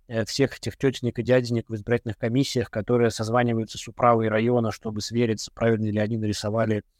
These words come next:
м, а, протоколы, а, вы начинаете понимать, что все, все, все гораздо сложнее. Э, и не нужно, э, испытывать иллюзий. И здесь требуется серьезная работа, с одной стороны,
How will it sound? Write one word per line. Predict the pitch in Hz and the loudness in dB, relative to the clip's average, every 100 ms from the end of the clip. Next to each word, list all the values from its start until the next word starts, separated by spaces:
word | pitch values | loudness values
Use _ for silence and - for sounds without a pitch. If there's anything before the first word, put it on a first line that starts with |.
| - _ - | -20 _ -10
м, | 104 101 | -4 -2
а, | 101 | -4
протоколы, | - - - - 240 190 131 - _ _ _ | -4 -4 -4 0 2 4 2 -2 _ _ _
а, | 120 117 117 117 113 113 113 110 | -20 -20 -20 -20 -20 -20 -20 -16
вы | 110 180 | -2 0
начинаете | 196 143 156 - | 0 0 -2 -2
понимать, | 135 123 135 190 - _ | -2 0 2 0 -4 _
что | - | -14
все, | 110 - 196 | -4 0 0
все, | - | 0
все | 139 123 | -4 -4
гораздо | 104 120 160 | 0 2 2
сложнее. | 147 117 101 110 117 92 - _ _ _ | 0 -2 -2 0 -2 -4 -10 _ _ _
Э, | 110 107 104 104 - | -12 -10 -8 -10 -8
и | 120 | -4
не | 120 | 0
нужно, | 135 156 151 127 120 | 0 0 2 2 0
э, | 117 110 | -4 -4
испытывать | - - 127 110 - | -6 -8 -4 -4 -4
иллюзий. | 110 185 208 165 - _ _ _ | -2 0 0 0 -4 _ _ _
И | 135 123 120 117 117 | -4 0 2 2 0
здесь | 104 139 - | -2 -4 -4
требуется | - 131 123 117 - 107 | -4 -2 0 -4 -4 -8
серьезная | 117 123 113 113 | -2 0 0 0
работа, | 107 113 240 196 | -2 0 0 0
с | - | -4
одной | 139 147 | -2 -2
стороны, | - 131 127 127 | 0 -2 0 0